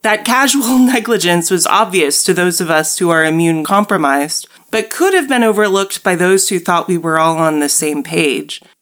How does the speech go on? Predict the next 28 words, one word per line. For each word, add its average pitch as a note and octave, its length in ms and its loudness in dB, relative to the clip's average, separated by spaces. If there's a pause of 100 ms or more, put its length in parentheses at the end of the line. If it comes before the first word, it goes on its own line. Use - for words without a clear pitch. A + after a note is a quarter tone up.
(200)
I G#3 120 0
assure A3 420 2
you, D3 380 -2 (580)
we F3 180 -2
are D#3+ 160 4
not. D3 540 -2 (300)
Every C#4 280 0
decision G#3 540 0
that E3 100 0
is E3 180 0
made F3+ 240 0
in E3+ 100 2
America E3 420 0
today E3+ 540 -2
that G3+ 120 -2
makes F3+ 260 0
healthcare F#3+ 480 0
more E3+ 360 2
difficult, F3+ 760 0
more E3+ 240 2
thorny, E3 580 2
more F3 360 2
draconian F3+ 840 0 (160)
affects B3 500 0
women G#3 280 2
of F3 140 0
color E3 360 0
disproportionately. D3+ 1300 -4